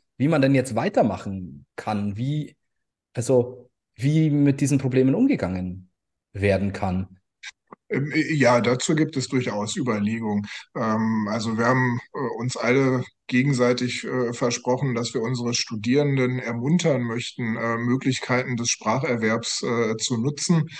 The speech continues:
Speaker 2: Ähm, äh, wir werden auch sicherlich alle individuell das Gespräch mit unseren Hochschulleitungen suchen, werden, äh, auf diese Problematik hinweisen.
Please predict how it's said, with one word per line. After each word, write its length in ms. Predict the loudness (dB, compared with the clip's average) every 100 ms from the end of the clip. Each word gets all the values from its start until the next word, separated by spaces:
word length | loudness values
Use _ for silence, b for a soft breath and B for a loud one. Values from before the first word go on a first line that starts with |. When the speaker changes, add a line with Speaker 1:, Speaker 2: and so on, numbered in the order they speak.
| B B B B
Speaker 2:
Ähm, 520 | 0 2 2 0 0
äh, 180 | -2 -2
wir 160 | 0 2
werden 300 | 2 2 0
auch 340 | -2 -4 -6 -8 -6
sicherlich 500 | 0 4 6 4 2
alle 180 | 0
individuell 880 | 0 0 0 0 -2 -4 -2 2 2
das 220 | 2 -2
Gespräch 540 | -4 -6 -2 0 0 -2
mit 120 | -6
unseren 380 | -4 -2 -2 0
Hochschulleitungen 920 | -2 0 2 4 4 4 2 2 0
suchen, 520 | -2 -2 0 0 -2
werden, 340 | -2 -2 -4
äh, 40 | -4
auf 300 | -6 -6 -4
diese 240 | -4 -4
Problematik 680 | -2 -2 0 2 0 0 -2
hinweisen. 680 | 2 2 6 6 6 2